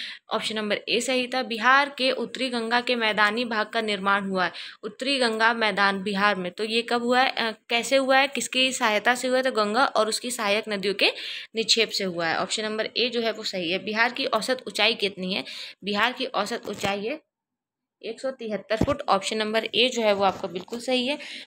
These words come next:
बिहार के उत्तरी गंगा मैदान के भाग का निर्माण हुआ है, ये रिपीटेड क्वेश्चन हो गया। ऑप्शन नंबर ए बिल्कुल सही है। बिहार का शहरी क्षेत्रफल है,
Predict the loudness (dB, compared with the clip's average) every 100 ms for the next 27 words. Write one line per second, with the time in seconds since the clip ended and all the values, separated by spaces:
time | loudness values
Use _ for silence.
0 | -6 0 4 4 4 2 2 -2 -2 0
1 | 2 4 2 2 4 4 4 2 2 0
2 | 2 0 0 0 0 0 0 0 0 -2
3 | -2 -4 -2 -2 -2 0 0 2 6 6
4 | 6 2 -2 -4 -4 0 0 0 -8 -10
5 | -6 -2 -2 -2 -6 -12 -14 -6 0 4
6 | 4 6 4 4 2 4 4 2 2 0
7 | 0 0 2 2 -4